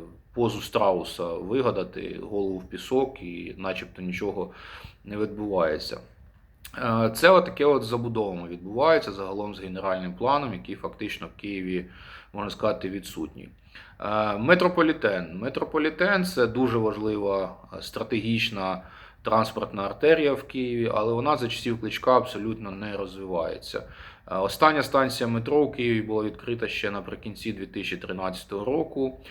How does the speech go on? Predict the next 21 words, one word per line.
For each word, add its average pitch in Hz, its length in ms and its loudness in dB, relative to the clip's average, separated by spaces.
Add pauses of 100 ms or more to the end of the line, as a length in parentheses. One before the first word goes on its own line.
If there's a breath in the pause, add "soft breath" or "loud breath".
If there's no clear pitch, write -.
(260 loud breath)
З - 100 -16
того 131 200 6
часу 120 360 4
жодної 107 380 0
станції 98 500 -6
метро 92 380 -4
не 101 180 -4
відкрито. 135 600 -2
Нагадаю, 107 480 2
що - 140 -6
Кличко 92 420 -6
вже 113 160 0
при 92 220 -8
владі 107 340 2
от 92 300 -6
буде 90 300 -6
в 87 120 -8
кінці 92 560 -8 (360 loud breath)
весни 120 440 -4
дванадцять 101 640 -2
років. 80 380 -10